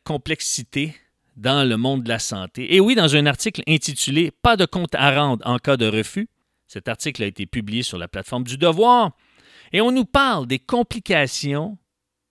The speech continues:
administratives reliées à l'euthanasie. Effectivement, parce qu'il y a des demandes d'euthanasie qui ne se sont pas rendues ou qui ne se sont pas exécutées,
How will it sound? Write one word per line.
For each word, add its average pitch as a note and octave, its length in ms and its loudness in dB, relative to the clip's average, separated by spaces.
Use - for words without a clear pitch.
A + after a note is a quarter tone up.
administratives D#3+ 1300 -2
reliées B2+ 540 0
à A#2+ 40 2
l'euthanasie. G#2+ 680 -6
Effectivement, A2+ 800 -4
parce C#3 300 0
qu'il D3 280 2
y B2 80 2
a A#2+ 40 2
des B2 140 -2
demandes C3+ 400 0
d'euthanasie B2 600 0
qui D3+ 160 -4
ne C#3 80 0
se C3+ 160 0
sont A#2+ 240 -2
pas C#3 220 2
rendues A#2+ 520 -2
ou D#3 100 -4
qui - 160 -4
ne C#3 80 0
se C#3 160 0
sont C3 220 0
pas C#3+ 260 2
exécutées, B2+ 800 -2